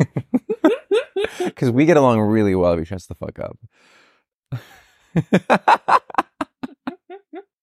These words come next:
Speaker 1: Okay. Mm.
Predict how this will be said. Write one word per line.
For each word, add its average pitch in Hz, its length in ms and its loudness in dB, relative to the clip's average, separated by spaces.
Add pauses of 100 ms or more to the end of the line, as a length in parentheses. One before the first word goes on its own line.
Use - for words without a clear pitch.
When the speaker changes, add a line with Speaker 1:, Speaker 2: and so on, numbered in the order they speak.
(680)
Speaker 1:
Okay. 156 540 -18 (400)
Mm. - 720 -8